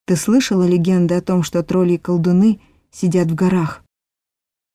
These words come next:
Я кивнула и с содроганием спросила: «А девушка? Она выглядела как человек. Но почему она вскармливает златоглазов?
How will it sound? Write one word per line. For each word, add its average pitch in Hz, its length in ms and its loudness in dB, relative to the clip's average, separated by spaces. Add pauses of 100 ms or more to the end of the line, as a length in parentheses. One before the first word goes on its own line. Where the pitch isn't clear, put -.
(140)
Я 180 120 -2
кивнула 196 540 2 (320)
и 185 60 -4
с 180 80 -6
содроганием 185 540 2
спросила: 190 560 -2
«А 185 60 0
девушка? 202 600 0 (400)
Она 180 220 2
выглядела 214 480 4
как 240 180 -2
человек. 269 540 2 (360)
Но 185 100 0
почему 254 540 2
она 190 200 0
вскармливает 190 800 0
златоглазов? 208 840 0